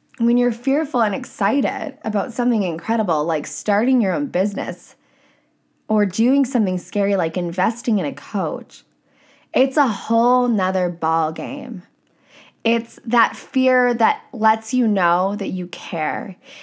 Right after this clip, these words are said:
It's that fear that lets you know that something exciting is waiting around the other side of the door. It's like that fear that is addicting and exciting, but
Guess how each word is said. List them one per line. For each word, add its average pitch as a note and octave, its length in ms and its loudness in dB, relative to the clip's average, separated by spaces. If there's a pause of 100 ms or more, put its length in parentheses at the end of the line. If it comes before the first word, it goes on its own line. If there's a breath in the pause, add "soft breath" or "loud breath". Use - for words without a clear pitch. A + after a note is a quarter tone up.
(100)
It's A#3 220 0
that A3 240 4
fear B3+ 440 2
that A#3 220 0
lets A3+ 300 2
you B3+ 160 4
know G#3 260 4
that - 220 -4
something G#3 340 2
exciting G3+ 720 0
is F#3 180 -2
waiting F#3 300 0
around F3+ 360 -2
the F3 120 -4
other F3+ 200 -2
side F3+ 180 -4
of F3+ 100 -4
the F3 80 -4
door. F3+ 720 -2 (500 loud breath)
It's A#3 320 -2
like A3+ 400 2
that A3+ 300 0
fear C4+ 600 2
that G3 280 2 (200)
is G#3+ 140 0
addicting G3+ 920 0
and G3 120 -2
exciting, G#3+ 840 0
but F3+ 320 0